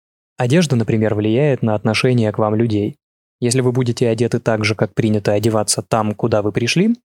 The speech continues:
у вас больше шансов. Поэтому, если вы устраиваетесь туда, где носят деловые костюмы, не приходите на собеседование в футболке и джинсах. А если работники носят футболки и джинсы, не надевайте деловой костюм.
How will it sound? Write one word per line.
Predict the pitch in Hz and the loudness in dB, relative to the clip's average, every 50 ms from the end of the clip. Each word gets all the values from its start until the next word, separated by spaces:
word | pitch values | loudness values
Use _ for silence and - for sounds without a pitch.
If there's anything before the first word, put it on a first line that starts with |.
| _ _ | _ _
у | 196 139 | -4 -2
вас | 113 117 143 185 175 | 0 0 0 0 0
больше | 123 107 104 110 - - 135 | 0 0 -2 0 0 0 0
шансов. | - - 104 101 98 - - 104 117 - _ _ _ _ _ _ _ _ | 0 0 0 0 0 0 -2 -2 -6 -10 _ _ _ _ _ _ _ _
Поэтому, | 127 147 208 262 254 254 226 220 | 0 2 2 2 2 2 2 2
если | 190 156 180 196 - 190 | 2 2 2 2 2 2
вы | 175 170 175 | 2 2 2
устраиваетесь | 156 143 - - 160 170 165 147 127 127 123 117 - 120 - - | 0 0 0 0 0 2 2 2 2 2 0 0 0 -2 -4 -2
туда, | - 123 120 123 113 107 | -2 0 0 0 0 0
где | 107 104 120 117 | 0 0 0 0
носят | 113 110 101 - 113 104 107 | 2 0 0 -2 -4 -4 -2
деловые | 107 117 113 110 107 107 104 98 101 | -2 0 0 0 0 0 -2 -2 -2
костюмы, | 101 - 117 - - 233 247 208 127 101 98 - _ _ _ | -2 -2 -4 -2 -2 0 2 2 0 -2 -4 -10 _ _ _
не | 131 123 120 117 | 0 0 0 2
приходите | - 120 110 - - 117 139 170 - 185 | 0 -2 -2 -2 -2 -2 0 0 2 2
на | 160 147 | 0 2
собеседование | - 131 110 110 - 151 156 147 139 135 123 120 113 110 | 0 0 0 0 0 2 2 2 2 2 2 2 0 0
в | 101 | -2
футболке | - - 131 110 110 107 131 147 139 135 - - 120 117 | -4 -4 -4 -4 0 0 0 0 0 -2 -4 -2 0 0
и | |
джинсах. | 113 113 104 113 104 101 95 - - - - - _ _ _ _ _ _ _ _ _ _ _ | 0 0 0 0 0 0 0 -2 -2 -4 -8 -14 _ _ _ _ _ _ _ _ _ _ _
А | - 143 | -2 0
если | 135 131 120 - 131 | 2 0 0 0 0
работники | 127 123 120 113 113 110 - 117 104 - | 0 0 0 0 -2 -2 -2 -4 -2 0
носят | 113 110 113 104 - 117 - | 0 2 0 0 -2 -4 -2
футболки | - 120 113 113 120 113 110 110 - 131 | -2 -2 0 0 0 0 -2 -2 -4 -4
и | 131 | -2
джинсы, | 135 135 175 220 220 196 - 220 202 - - _ _ _ _ _ _ _ | 0 0 2 2 2 0 0 -2 -4 -4 -8 _ _ _ _ _ _ _
не | - 147 160 185 196 | 0 2 2 4 4
надевайте | 185 165 135 123 107 110 120 156 - 175 | 4 2 2 2 0 2 0 0 0 0
деловой | 143 127 107 104 98 101 104 | 0 0 0 0 0 0 -2
костюм. | 107 - 117 - - - 101 98 98 - | 0 0 -2 -2 0 0 0 0 0 -2